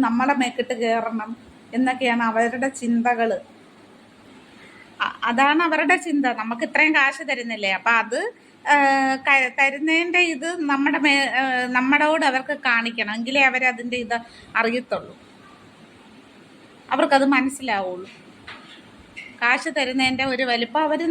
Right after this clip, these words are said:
നമ്മളോട് കാണിക്കും. എന്തായാലും അങ്ങനെയൊക്കെ പറഞ്ഞ് എന്തായാലും ഞാൻ അവിടെ നിന്ന് ഇറങ്ങി. ഏ, ഇനി അടുത്ത ഡ്യൂട്ടി വരണം, വന്നിട്ട്, ഏ, നാളെ മറ്റന്നാളിലോ എന്തായാലും വരും. ആ,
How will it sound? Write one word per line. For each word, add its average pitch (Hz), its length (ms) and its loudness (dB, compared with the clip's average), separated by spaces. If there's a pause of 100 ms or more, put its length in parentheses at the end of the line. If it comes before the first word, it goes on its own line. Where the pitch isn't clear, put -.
നമ്മളോട് 285 440 2
കാണിക്കും. 165 380 -2 (2250)
എന്തായാലും 240 320 2
അങ്ങനെയൊക്കെ 247 400 -2
പറഞ്ഞ് 247 280 0 (120)
എന്തായാലും 240 420 2
ഞാൻ 240 200 0
അവിടെ 233 160 -2
നിന്ന് 240 180 0
ഇറങ്ങി. 226 300 -2 (680)
ഏ, - 20 -12 (720)
ഇനി 226 220 -2
അടുത്ത 226 340 -4
ഡ്യൂട്ടി 233 320 -2
വരണം, 214 400 0
വന്നിട്ട്, 214 340 -4 (360)
ഏ, - 20 -4 (240)
നാളെ 220 300 2
മറ്റന്നാളിലോ 226 580 -6 (160)
എന്തായാലും 226 440 -2
വരും. 214 220 -2 (840)
ആ, 220 40 -2